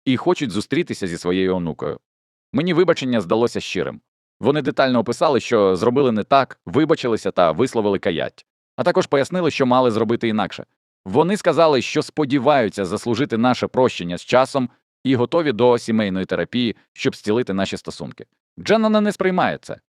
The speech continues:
Вона вважає, що занадто мало і занадто пізно, і не хоче відповідати. Вона також підозрює, що вони брешуть про рак тестя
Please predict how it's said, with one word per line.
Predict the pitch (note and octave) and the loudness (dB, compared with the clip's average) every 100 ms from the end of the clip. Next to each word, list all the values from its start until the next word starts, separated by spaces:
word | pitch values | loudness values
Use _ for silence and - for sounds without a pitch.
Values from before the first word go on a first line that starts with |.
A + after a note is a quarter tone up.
| _ | _
Вона | G2+ E3 F#3+ | -2 -2 0
вважає, | F3 C#3+ F#3 | 0 2 -2
що | - D#3+ | 0 -2
занадто | C3+ E3 F3+ D3 | -2 -2 -2 -2
мало | C3+ E3+ E3 C3 | 0 2 2 2
і | |
занадто | B2 C#3+ D#3+ C3 | 0 -2 -2 -2
пізно, | - G3 A#2 D2 - _ - | -4 -6 -6 -8 -12 _ -6
і | F#3 | -2
не | |
хоче | G3 G#3 E3+ | 2 2 2
відповідати. | D3+ C#3+ C3+ - - - _ _ _ _ - | 0 -2 -2 -2 -6 -14 _ _ _ _ -2
Вона | D3 G#3+ | 0 2
також | G#3 A3+ F#3 | 2 2 0
підозрює, | D#3 E3+ G#3+ D3 C3 | 2 4 4 2 -2
що | - C3+ | 0 -2
вони | D#3 D3+ | -2 -2
брешуть | G#2 D#3+ C3+ B2 | 0 0 0 -4
про | - B2 | 0 2
рак | A2+ G2+ - | 2 0 -2
тестя | F#3 F#3+ - - | -2 -2 -4 -8